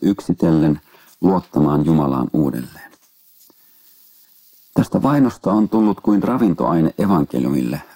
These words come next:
sanoo Marcos. "Seurakunnassamme oli vain kaksisataa jäsentä ennen Boko Haramin tuloa, mutta nyt meillä on kolmestasadasta neljäänsataan jäsentä."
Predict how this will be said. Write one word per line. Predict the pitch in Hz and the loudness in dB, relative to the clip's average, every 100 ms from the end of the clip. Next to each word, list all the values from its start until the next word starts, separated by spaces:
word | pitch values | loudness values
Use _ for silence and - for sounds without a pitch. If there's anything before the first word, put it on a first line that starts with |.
| _ | _
sanoo | - 80 69 | -2 0 2
Marcos. | 73 65 57 - - - _ _ _ _ - _ _ _ _ _ _ _ _ - | 0 -2 -6 -14 -20 -20 _ _ _ _ -20 _ _ _ _ _ _ _ _ -6
"Seurakunnassamme | - 107 98 - 90 90 - 82 - | 0 2 0 0 0 0 0 0 2
oli | 101 95 | 0 0
vain | 78 76 | 0 -2
kaksisataa | - 214 - - - | -2 -4 -2 -2 0
jäsentä | - 185 165 165 - - _ _ _ _ _ - | 2 0 0 0 -2 -6 _ _ _ _ _ -2
ennen | 95 90 80 - 85 | 2 2 2 -2 -4
Boko | 90 85 | -2 -2
Haramin | 80 92 87 78 76 | 0 0 2 2 0
tuloa, | - 90 80 69 - _ _ _ _ _ _ _ | 0 2 2 -2 -6 _ _ _ _ _ _ _
mutta | - - | -8 0
nyt | 90 98 | 2 2
meillä | 85 90 82 60 | 2 2 2 0
on | 76 78 - - _ - | 0 0 -2 -16 _ -4
kolmestasadasta | 92 95 90 80 78 71 76 - 85 | 0 2 0 -2 -2 -2 -2 0 2
neljäänsataan | 92 90 57 50 - - - | 2 2 0 -4 -6 -8 -6
jäsentä." | - - - - | -6 -8 -12 -20